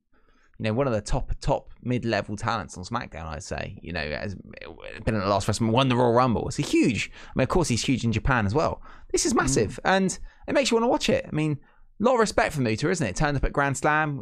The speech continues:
Speaker 1: Even Sting's going over there to have a wrestling match.
Speaker 2: Yeah, yeah. Big, um, phew, big things coming.
Speaker 1: Yeah, it's cool, man. It's cool. I'm, uh,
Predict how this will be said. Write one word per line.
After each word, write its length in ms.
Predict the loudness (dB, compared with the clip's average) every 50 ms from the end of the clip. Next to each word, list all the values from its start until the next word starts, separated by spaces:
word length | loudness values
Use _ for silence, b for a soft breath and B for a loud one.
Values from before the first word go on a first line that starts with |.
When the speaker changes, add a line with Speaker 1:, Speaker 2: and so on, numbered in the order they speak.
| -4 -2
Speaker 1:
Even 240 | -2 0 0 0
Sting's 360 | 0 0 0 0 0 0 0 0
going 200 | 2 2 2 2
over 100 | 0 0
there 120 | 0 0
to 100 | -2 -2
have 80 | -4 -4
a 40 |
wrestling 320 | -4 -6 -6 -6 -6 -8 -8
match. 320 | -8 -10 -12 -16 -20 -20 _ _ _ _ _ _ -20 -20 -20 _ _ _ _
Speaker 2:
Yeah, 360 | -4 0 2 2 4 4 2 2
yeah. 280 | 2 2 2 2 0 0 -4 -10 -20 -20 -20 _ _ -4
Big, 280 | -4 -4 -4 -4 -6 -6
um, 340 | -4 -4 -4 -4 -6 -8
phew, 260 | -10 -12 -12 -12 -12 -12 -12 -16 _ b b b b b b b _ 2
big 160 | 2 2 4
things 280 | 4 4 4 4 4
coming. 360 | 4 4 6 6 6 4 2 -2 _ _ _ _ _ _ -6 0
Speaker 1:
Yeah, 220 | 2 2 4 2
it's 100 | 0 0
cool, 160 | 0 0 0
man. 280 | 2 2 0 0 -2 -4 -8
It's 140 | -10 -8 -6
cool. 260 | -4 -4 -4 -4 -2 -2
I'm, 180 | -2 -2 0
uh, 220 | 0 0 0 -2